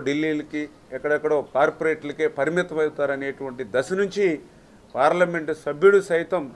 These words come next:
పేదల మధ్యన, మధ్యతరగతి వర్గాల మధ్యన ఒక కార్యాలయాన్ని కూడా మరి ఏర్పాటు చేసుకుని ప్రజల యొక్క సమస్యను ఎప్పటికప్పుడు మరి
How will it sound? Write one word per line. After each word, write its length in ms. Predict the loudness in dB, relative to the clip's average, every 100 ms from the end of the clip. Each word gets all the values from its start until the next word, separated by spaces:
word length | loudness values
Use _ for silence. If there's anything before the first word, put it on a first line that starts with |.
| -18 -20 -20 -20 -20 -20 0
పేదల 360 | 6 8 8 6 6
మధ్యన, 300 | -2 -4 -6 -8 -2
మధ్యతరగతి 560 | -2 0 4 4 4 2 -2
వర్గాల 280 | 0 -2 -2 -6
మధ్యన 240 | -8 -10 -12 -18 -20 -20 -18 -6
ఒక 80 | -2 0 6
కార్యాలయాన్ని 720 | 8 10 10 8 6 2 -2 -2
కూడా 160 | 0 0 -2 -10 -4
మరి 120 | 0 2
ఏర్పాటు 340 | 2 2 0 0 -2
చేసుకుని 360 | -4 -4 -8 -8 -2
ప్రజల 260 | 0 4 4 4
యొక్క 140 | 0 -4
సమస్యను 420 | -2 -4 -4 -6 -4
ఎప్పటికప్పుడు 520 | 0 0 2 0 -2 -4 -8 -20 -20 -10 -4
మరి 120 | -2